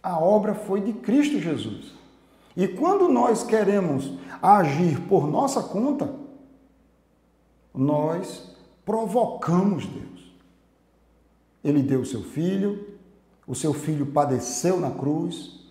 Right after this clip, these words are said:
o seu filho sofreu os açoites que era para nós sofrermos. A injustiça que foi colocado em Cristo, ele não merecia. Ele não merecia morrer, ele não merecia ir para o inferno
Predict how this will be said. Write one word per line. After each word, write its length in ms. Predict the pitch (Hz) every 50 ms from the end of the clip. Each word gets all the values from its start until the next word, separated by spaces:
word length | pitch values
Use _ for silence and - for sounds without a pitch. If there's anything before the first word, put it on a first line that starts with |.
| - _ -
o 120 | - 143
seu 180 | 139 - 175 156
filho 300 | - - 175 175 151 135
sofreu 800 | - - - 160 139 - - - - - 175 196 220 226 202 165
os 200 | 135 139 135 139
açoites 580 | 170 151 - - - - 165 165 160 165 -
que 100 | - -
era 100 | 156 143
para 220 | 139 - 147 131 127
nós 280 | 127 131 156 180 175
sofrermos. 720 | - - 147 - - - 131 139 156 160 - - - - - - - - _ _ _ _ _ _ _ _ _ _ _ _ _ _ _ _ _ _ - -
A 160 | - 170 190 214
injustiça 840 | 240 285 277 226 247 214 175 - - - 277 330 330 330 277 240
que 100 | - 220
foi 220 | - - 226 226
colocado 760 | - - 214 202 190 180 - - 165 156 147 139 135 143 143 -
em 240 | - 220 214 - -
Cristo, 480 | - - 185 262 311 - - - - - - - - - _ _ _ _ _ _ _ _ _ _ _ _ _ _ _ _ _ _ -
ele 200 | - 185 233 240
não 120 | 240 277
merecia. 560 | 359 415 403 381 233 - - - - 127 113 - - - - - - - _ - - -
Ele 200 | 143 170 180 180
não 140 | 202 233
merecia 540 | 262 254 233 233 226 226 - - 214 214 214
morrer, 640 | 190 196 165 139 156 156 160 160 - - - - - -
ele 160 | 143 160 160
não 160 | 160 196 240
merecia 500 | 262 254 240 233 214 - - - 233 226
ir 100 | 220 220
para 120 | 220 220 233
o 40 |
inferno 440 | 233 226 - 151 131 117 110 110 95